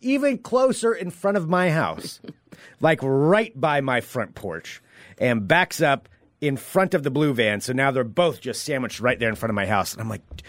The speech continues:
"God damn." So it's gone from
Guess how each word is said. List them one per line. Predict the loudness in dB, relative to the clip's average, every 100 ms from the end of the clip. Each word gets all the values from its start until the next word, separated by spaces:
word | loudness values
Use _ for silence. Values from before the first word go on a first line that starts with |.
| -20 -20 -20 -20 0
"God | 2 2 0
damn." | -2 -2 -8 _ _ _ _ -10
So | 2 2 2 0
it's | -2 0
gone | 0 0 0
from | 0 0 0